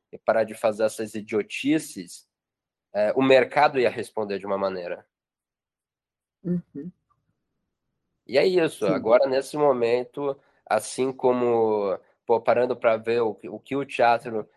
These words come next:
Speaker 1: de arena fez, que definitivamente mudou a cultura inteira do país,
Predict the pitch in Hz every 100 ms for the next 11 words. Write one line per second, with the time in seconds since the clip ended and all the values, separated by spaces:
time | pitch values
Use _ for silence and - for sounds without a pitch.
0 | _ _ 98 113 110 117 117 107 - -
1 | 123 127 110 - 101 104 98 107 123 -
2 | 120 - 117 113 110 113 107 139 - 104
3 | 127 123 123 117 110 107 107 107 143 117
4 | -